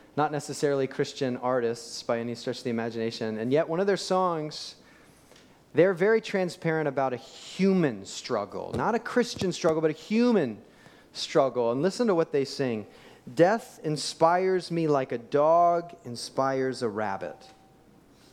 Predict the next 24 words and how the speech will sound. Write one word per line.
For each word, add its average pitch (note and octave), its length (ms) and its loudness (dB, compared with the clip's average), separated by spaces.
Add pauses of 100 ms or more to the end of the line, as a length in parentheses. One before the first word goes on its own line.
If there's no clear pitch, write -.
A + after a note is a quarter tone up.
(120)
Can C#3 220 -2
you D#3 80 -2
save, C3 560 0 (680)
can C3 160 0
you C3+ 80 2
save C3+ 500 -2
my, G2+ 460 -4 (360)
can A#2 120 -6
you A2 80 -2
save B2+ 500 -2
my A2 140 -4
heavy, A2+ 580 -6 (300)
dirty G2 460 -6 (260)
soul?" - 460 -12 (1400)
If - 100 -14
you're - 160 -4
honest G3 420 -2
with C#3+ 160 -4
yourself, - 680 -10 (840)
you F3+ 140 4
know C#4+ 320 6
you D4 220 4
need B3+ 200 4
forgiveness C#3+ 920 -2